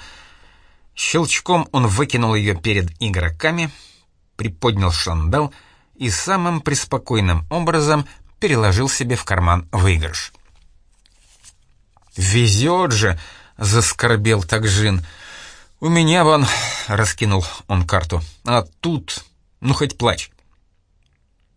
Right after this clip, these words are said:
«Может, ещё разломим?» — предложил Паскаль и потянулся над столом, чтобы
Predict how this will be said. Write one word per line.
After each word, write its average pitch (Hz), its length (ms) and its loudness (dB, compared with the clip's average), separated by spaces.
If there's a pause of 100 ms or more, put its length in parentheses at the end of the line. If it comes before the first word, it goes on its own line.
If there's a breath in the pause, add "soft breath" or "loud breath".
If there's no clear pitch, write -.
(580)
«Может, 120 320 0
ещё 135 380 2
разломим?» — 104 640 2 (420 loud breath)
предложил 107 440 0
Паскаль 147 420 -2
и 143 160 -2 (100)
потянулся 131 600 0
над 107 160 -2
столом, - 360 0
чтобы 113 340 -4